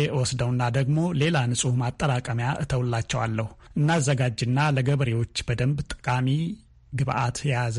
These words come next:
ማዳበሪያ እናቀርብላቸዋለን። እነሱ ደግሞ በተራቸው ለምግብ ቤቶቹ ጥሩ አትክልት ያቀርባሉ።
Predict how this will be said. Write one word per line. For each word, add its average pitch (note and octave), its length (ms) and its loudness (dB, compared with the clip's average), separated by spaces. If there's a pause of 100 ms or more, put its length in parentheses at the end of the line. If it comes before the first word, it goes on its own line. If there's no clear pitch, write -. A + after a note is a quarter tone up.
ማዳበሪያ A#2+ 600 0
እናቀርብላቸዋለን። A#2+ 1080 -2 (320)
እነሱ C#3 320 0
ደግሞ C3 260 2
በተራቸው B2 600 -2
ለምግብ C#3+ 380 0
ቤቶቹ A#2+ 540 -2
ጥሩ D3+ 160 -2 (120)
አትክልት C3+ 460 -4
ያቀርባሉ። A2+ 540 0